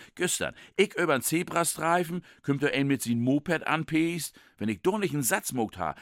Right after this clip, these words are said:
die ha mich zu Fuß kriegen. Da brauchst du mich gar nicht so ankicken, sag ich. Ich hab kein Moped, ich hab ein Motorrad. Ja, die sind doch die Schlimmsten,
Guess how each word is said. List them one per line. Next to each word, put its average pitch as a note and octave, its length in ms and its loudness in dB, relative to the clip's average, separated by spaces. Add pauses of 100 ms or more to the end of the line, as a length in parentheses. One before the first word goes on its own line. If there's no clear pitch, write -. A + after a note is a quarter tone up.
(160)
die F#2 160 -6
ha A2 100 -2
mich F#3+ 180 -4
zu B2 100 0
Fuß G3 300 -6
kriegen. A#2 500 -6 (240)
Da B2 100 4
brauchst C3+ 220 0
du D3+ 60 2
mich D#3+ 140 2
gar E3 120 4
nicht D#3 100 0
so C#3+ 80 2
ankicken, D3+ 480 0
sag G#2+ 180 0
ich. F#2 220 -4 (160)
Ich F2+ 160 -4
hab D3 80 2
kein B2 160 2
Moped, G#2 560 0
ich B1+ 140 -14
hab F2+ 80 -12
ein G#2 100 -2
Motorrad. G2 540 -2 (320)
Ja, G3+ 180 2
die G#3 280 6
sind A3+ 200 4
doch G#3+ 80 6
die F#3 180 4
Schlimmsten, E3+ 680 0